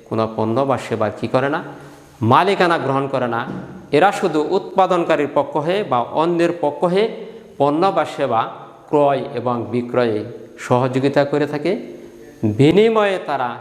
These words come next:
শুধু কমিশন পেয়ে থাকে। মার্চেন্ট মধ্যস্থ ব্যবসায়ী, আরেক ধরনের মধ্যস্থ ব্যবসায়ী আছে যাদেরকে বলা হয়েছে মার্চেন্ট মধ্যস্থ ব্যবসায়ী।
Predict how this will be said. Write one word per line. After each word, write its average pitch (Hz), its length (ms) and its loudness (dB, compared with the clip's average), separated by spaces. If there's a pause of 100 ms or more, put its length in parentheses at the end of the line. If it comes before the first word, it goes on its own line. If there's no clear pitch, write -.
(100)
শুধু 120 460 -6 (460)
কমিশন 147 640 2 (420)
পেয়ে 117 580 0
থাকে। - 300 -4 (580)
মার্চেন্ট 190 640 4
মধ্যস্থ 165 520 2
ব্যবসায়ী, 123 680 0 (140)
আরেক 120 260 0
ধরনের 143 220 2
মধ্যস্থ 131 480 -2
ব্যবসায়ী 117 480 0
আছে 107 260 -4
যাদেরকে 107 380 -2
বলা 110 140 2
হয়েছে 107 220 -2
মার্চেন্ট 107 480 -4
মধ্যস্থ 104 440 -2
ব্যবসায়ী। 107 540 0